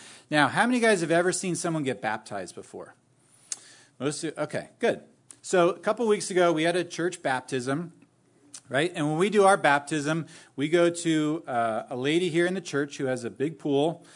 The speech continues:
and we get out there in teams of two, and we baptize people. And when we do it, we get our money's worth. We go all the way under, come all the way up, right? No sprinkling, no, uh, nothing else. We,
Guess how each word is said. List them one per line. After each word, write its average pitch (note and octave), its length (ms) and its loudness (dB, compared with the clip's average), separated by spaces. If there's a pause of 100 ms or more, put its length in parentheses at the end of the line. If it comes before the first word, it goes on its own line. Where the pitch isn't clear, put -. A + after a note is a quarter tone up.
(240)
and B2 160 -8
we D3 140 -4
get E3 120 4
out D#3+ 280 4
there D#3+ 200 4
in C#3+ 120 0
teams E3+ 360 -2
of F3 120 -2
two, D#3+ 360 4
and C#3 120 0
we E3+ 100 2
baptize D3 580 0
people. G#2 320 -14
And B2+ 160 -8
when C#3+ 120 -4
we E3+ 100 4
do E3+ 220 2
it, E3+ 100 -2
we D#3 80 -8
get D#3 160 -2
our D3+ 100 4
money's B2+ 360 -2
worth. F#2 260 -14
We B2 80 -8
go B2 160 -4
all C#3 180 2
the D#3+ 80 0
way D#3+ 140 4
under, F#3+ 460 0 (460)
come C3+ 200 -2
all D#3+ 160 6
the F3 60 4
way E3+ 160 4
up, A#2+ 240 -2
right? B2+ 200 -6
No D3 140 -8
sprinkling, E3+ 840 -2
no, D#3 300 2
uh, D3 220 4
nothing D#3+ 320 -2
else. C#3+ 240 0
We, D3 340 0